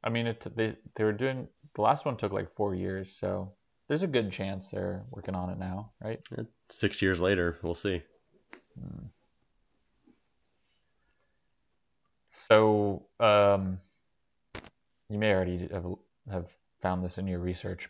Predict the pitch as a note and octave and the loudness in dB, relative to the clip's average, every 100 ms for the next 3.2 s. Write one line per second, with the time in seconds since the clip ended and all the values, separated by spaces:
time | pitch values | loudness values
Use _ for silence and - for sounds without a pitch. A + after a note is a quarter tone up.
0 | - F#2 - - _ _ _ _ _ _ | -2 -2 -2 -8 _ _ _ _ _ _
1 | _ - G#2 B2 B2+ G2+ G2 G2+ - F#2+ | _ -8 -4 -4 -4 -2 -2 -4 -12 -6
2 | - F2+ - F#2+ F#2+ F#2+ - G2 F#2 F#2+ | -4 -4 -4 -6 -6 -8 -8 -4 -4 -2
3 | G2 G2+ | -4 -6